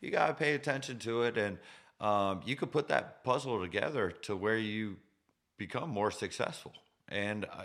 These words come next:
you know, that's what I did, and, um, just, uh, trying out a bunch of different stuff and,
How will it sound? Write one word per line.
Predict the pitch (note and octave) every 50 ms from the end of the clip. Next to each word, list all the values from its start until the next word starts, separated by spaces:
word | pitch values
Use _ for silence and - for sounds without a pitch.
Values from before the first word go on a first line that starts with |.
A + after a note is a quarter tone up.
| - -
you | E2+ G#2 A#2+ A2+
know, | G#2 G#2 G2+
that's | G2+ G#2+ A#2 B2 -
what | - A2+ A2+
I | A2 G#2
did, | F2 F#2 F#2 G#2 A#2 A#2 A2
and, | G2+ F#2 F2 - - - - - - - - _ _ - -
um, | - F2 F2 F2 E2+ E2+ E2 D#2+ D#2 D#2 D#2 D#2+ - _ _ _ _ _ _ _ _ _ _ - _ _ _ _ _ _ _ _ _ - -
just, | F2+ - G2+ G2+ G2+ F#2+ - - -
uh, | G2 G2 G2 F#2+ F#2
trying | F#2 - - G2+ G2 G#2 A2 G#2+
out | G2+ G2+ G#2 G#2 G2+
a | F#2+ D#2 - - - _ _
bunch | F#2 G2 G#2+ G2+ - -
of | F2 D#2+
different | G#2+ G#2+ - A#2 G#2 F#2+
stuff | - - - - F2+ F#2+ G#2 C#3 C#3+ - - F#2
and, | F#2 F2 E2+ E2 E2